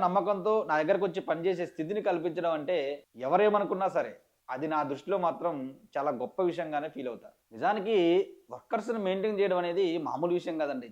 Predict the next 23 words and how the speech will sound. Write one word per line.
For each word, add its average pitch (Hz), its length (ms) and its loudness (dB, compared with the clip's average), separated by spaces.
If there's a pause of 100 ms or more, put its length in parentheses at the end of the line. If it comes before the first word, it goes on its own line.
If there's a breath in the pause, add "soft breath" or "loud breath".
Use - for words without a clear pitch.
చాలా 151 240 -2 (120)
కష్టం। 139 300 -10 (200)
మనకి 170 260 0 (200)
చాలా 156 200 0 (200)
ఓపిక 160 300 -4
ఉండాలి, 151 300 0 (160)
చాలా 143 180 4 (120)
పరిణతి 156 380 -6
ఉండాలి, 147 320 0 (420)
ముఖ్యంగా 214 500 0 (220)
మనుషుల 175 300 0
యొక్క 208 240 -2
సైకాలజీ 175 600 0
తెలిసి 156 220 -6
ఉండాలి। 147 280 2 (380)
ఎందుకనంటే 208 480 -2 (280)
ఒక్కొక్కరు 233 480 0 (100)
ఒక్కో 208 260 0
మైండ్ 185 220 -4
సెట్తో 202 240 -4
ఉంటారు। 120 260 -6 (300)
ఒకడు 196 240 4 (260)
పెద్ద 170 140 2